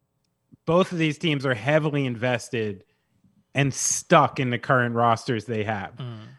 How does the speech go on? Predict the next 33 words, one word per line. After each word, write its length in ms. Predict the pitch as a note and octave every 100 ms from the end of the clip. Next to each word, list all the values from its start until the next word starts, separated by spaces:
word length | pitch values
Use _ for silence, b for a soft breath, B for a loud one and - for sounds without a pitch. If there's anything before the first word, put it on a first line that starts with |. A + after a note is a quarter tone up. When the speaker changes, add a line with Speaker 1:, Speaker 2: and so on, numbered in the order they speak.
| _
Speaker 1:
The 80 | D3
kind 320 | - F3 F#3
of 80 | F3+
capital 500 | E3+ D#3 D#3 D#3 D3
the 100 | C#3
Blazers 560 | A#2+ C3+ C3+ C3+ C#3+ B2
gave 360 | C#3 C3 A#2+ B2+
up 380 | B2 A#2 _ _ _ _ _ _
to, 280 | - D3 B2+
uh, 180 | B2 A#2+
bring 300 | A2+ C#3+ D3+
in 140 | D3
Covington, 920 | C3 C#3 C3+ C3+ - C#3+ C3 C3 B2+ - _ _ _ _ _
sign 500 | - - D3+ D3+ C3+
Jones, 760 | G#2+ C3 C3 C3+ C3 B2+ B2+ -
sign 600 | - - - C#3+ C#3 A#2+
Giles, 840 | - B2+ C3 C#3 C3 B2+ B2 -
like, 160 | B2 G#2
which 200 | G#2+ -
is 120 | G#2 _
throwing 380 | - - C#3+ C#3+
away 180 | C3 B2
some 180 | B2 A#2+
money. 500 | A#2+ B2 B2 A#2 - _ _ _ -
You 80 | C3+
know, 160 | C3+
they, 400 | B2+ C#3 C#3+ C3
uh, 320 | B2+ B2 A#2+
are 160 | A#2 B2
well 320 | A#2+ D3 E3+
over 200 | E3+ D3
the 100 | C3
tax. 680 | - C3 A#2+ A#2+ - -